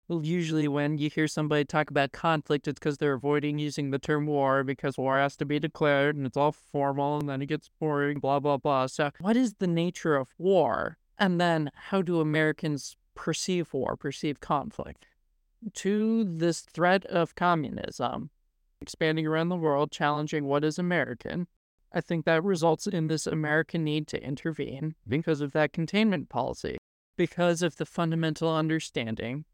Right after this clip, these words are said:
that Americans have, especially American policymakers have at this time, of, like, what is war?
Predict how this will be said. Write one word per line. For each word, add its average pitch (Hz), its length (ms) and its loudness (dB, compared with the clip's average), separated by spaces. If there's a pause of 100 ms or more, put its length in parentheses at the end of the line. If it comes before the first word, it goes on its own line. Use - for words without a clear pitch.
that 156 140 2
Americans 151 840 0
have, 127 420 -2
especially 147 420 -2
American 147 400 -2
policymakers 165 1080 0
have 170 200 4
at 160 80 0
this 170 180 0
time, 143 360 0
of, 143 160 -8
like, - 160 -4 (180)
what 123 180 -2
is 143 280 -6
war? 196 300 0